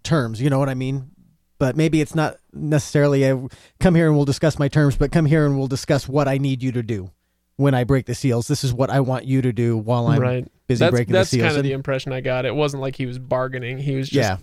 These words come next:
Speaker 1: Yeah.
Speaker 2: saying, "Here's what I'm gonna need. I, we'll discuss what I need you to do to get this done."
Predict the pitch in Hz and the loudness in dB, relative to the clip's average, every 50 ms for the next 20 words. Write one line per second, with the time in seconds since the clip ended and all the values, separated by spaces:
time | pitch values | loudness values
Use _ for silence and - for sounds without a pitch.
0 | - 175 170 - - - - - 139 135 131 131 131 131 135 143 143 143 135 131 | -10 -14 -14 -14 -14 -12 -6 -4 -4 -4 -4 -6 -6 -8 -8 -6 -4 -4 -4 -2
1 | 135 135 131 131 131 131 131 127 131 131 131 131 135 131 - - 151 143 135 143 | -4 -4 -4 -4 -6 -6 -6 -4 -4 -2 -2 -4 -4 -4 -4 -2 -2 -2 0 0
2 | 151 143 135 143 - - - 143 - - 143 143 139 139 135 135 139 139 139 139 | -2 -2 -2 -4 -6 -4 -4 -4 -4 -2 -2 -2 0 0 -2 -4 -4 -6 -4 -4
3 | 139 127 131 131 131 131 127 - - - - - 104 - - - 95 87 76 76 | -4 -6 -6 -6 -6 -8 -8 -6 -8 -8 -6 -6 -8 -8 -4 -4 -4 -4 -4 -8
4 | 151 | -10